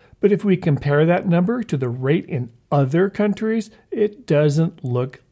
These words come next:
all that good anymore. That rate ties with Serbia and is significantly higher than Bosnia, Latvia, Hungary, Cuba, Poland, Liechtenstein,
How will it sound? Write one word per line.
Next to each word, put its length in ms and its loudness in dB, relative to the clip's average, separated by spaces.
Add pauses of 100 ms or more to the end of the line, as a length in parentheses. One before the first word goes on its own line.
(140)
all 280 0
that 340 -2
good 200 -6
anymore. 560 -4 (420)
That 280 4
rate 320 -2
ties 420 0
with 360 -2 (440)
Serbia 840 0 (560)
and 120 2
is 140 2
significantly 1120 -2
higher 580 0
than 420 -2
Bosnia, 720 2 (260)
Latvia, 760 -2 (200)
Hungary, 800 0 (340)
Cuba, 720 0 (380)
Poland, 680 0 (280)
Liechtenstein, 1000 0